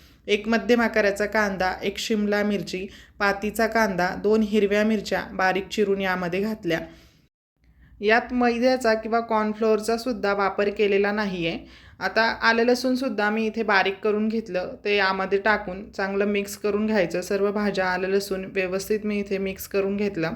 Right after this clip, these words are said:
तीन चमचे यामध्ये सोया सॉस घालायचा आहे. पोहे खाण्याच्या चमच्याने मी इथे सॉस मोजून घेतला. एक चमचा रेड चिली सॉस, एक चमचा टोमॅटो केचप,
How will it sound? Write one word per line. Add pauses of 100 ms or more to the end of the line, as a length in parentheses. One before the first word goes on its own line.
(680)
तीन
चमचे
यामध्ये
सोया
सॉस
घालायचा
आहे. (1400)
पोहे
खाण्याच्या
चमच्याने
मी
इथे
सॉस
मोजून
घेतला. (340)
एक
चमचा
रेड
चिली
सॉस,
एक
चमचा (220)
टोमॅटो
केचप,